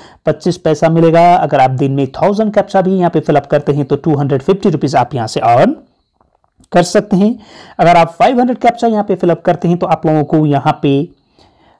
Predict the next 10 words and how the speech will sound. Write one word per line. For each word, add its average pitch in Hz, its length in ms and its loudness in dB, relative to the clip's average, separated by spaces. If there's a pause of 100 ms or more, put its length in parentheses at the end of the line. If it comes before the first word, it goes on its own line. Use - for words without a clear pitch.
(100)
आ, 131 180 4
वन 170 320 2
हंड्रेड 175 300 -2
ट्वेंटी 156 220 -2
फ़ाइव 135 220 -2
रुपीज 131 240 -4
अर्न 139 240 0
होगा। 143 400 0 (520)
ये 156 60 0
बात 139 260 0